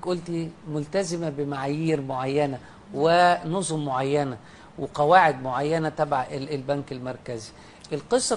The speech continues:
كلها إن إحنا ال-، البنك، آه، حب يخش في كخدمة. ما هو خلي بالك، البنك بيقدم إيه؟ بيقدم، بيعرف النيدز، بيعرف احتياجات الع-، العملاء بتوعه، وبيعرف إن ده خدمة هتقدر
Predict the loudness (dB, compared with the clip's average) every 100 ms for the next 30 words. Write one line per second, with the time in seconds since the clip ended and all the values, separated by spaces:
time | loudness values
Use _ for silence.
0 | -2 2 4 4 0 -6 -6 -4 -6 -4
1 | -6 -6 -2 0 0 -2 -10 -20 -20 -20
2 | -20 -20 -20 -20 -20 -20 -4 0 0 -4
3 | 2 2 2 -4 -4 -6 -8 -4 -2 0
4 | -2 -8 -18 -6 -6 2 2 2 -4 -10
5 | -20 -20 -18 -6 -4 0 0 2 0 0
6 | -2 0 0 -2 -4 -4 -4 -4 -4 -4
7 | -6 -6 -2 -2 0 -2 -2 -10 -20 0
8 | 6 8 6 4 -2 -4 -2 -2 -4 -4
9 | 2 4 4 0 -10 -4 -2 2 2 2
10 | 0 0 2 0 2 0 -2 -4 -2 0
11 | -2 -4 -20 -16 -8 0 4 6 6 4
12 | -6 -6 -4 -2 4 4 4 0 -4 -4
13 | -4 -2 -2 0 -2